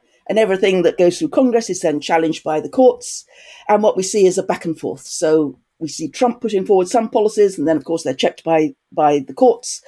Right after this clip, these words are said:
And then, uh, President Biden comes in and he reverses those policies and so on.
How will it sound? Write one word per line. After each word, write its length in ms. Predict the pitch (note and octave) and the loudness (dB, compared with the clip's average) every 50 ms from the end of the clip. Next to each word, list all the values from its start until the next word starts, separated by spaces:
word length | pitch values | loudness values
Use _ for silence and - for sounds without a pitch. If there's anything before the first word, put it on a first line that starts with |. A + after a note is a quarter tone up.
| - - - - _ - | -20 -20 -20 -8 _ -2
And 120 | F#3 G3+ | 2 2
then, 320 | G3 F#3+ F#3+ F#3+ F#3 - - _ _ _ _ _ _ _ _ _ | 2 2 2 0 -2 -4 -8 _ _ _ _ _ _ _ _ _
uh, 140 | D3+ D3+ D3 - - _ | 0 0 0 -2 -4 _
President 320 | - A#3+ F3 - - C#3 - | -6 -6 -4 -4 -4 -2 2
Biden 280 | G3+ G#3 F3+ F#3 F3 | 2 2 2 2 -2
comes 220 | - F#3 F3+ D#3 F#3+ | -2 -4 -2 0 2
in 160 | F3 E3+ E3 | 2 2 2
and 100 | D#3+ G#3 | 0 -2
he 100 | F3+ F3 | -2 -2
reverses 440 | D3+ D#3+ C#3 E3+ E3 D#3+ - D3 - | -2 -2 0 0 0 -2 -4 -8 -6
those 160 | E3 D#3 D#3 | -6 -6 -6
policies 380 | - D#3 D3+ D#3 D3+ D#3 C#3 E3 | -6 -6 -6 -6 -6 -8 -8 -8
and 80 | F3+ | -2
so 120 | - C#4+ G#3+ | 0 0 0
on. 100 | D#3+ | 0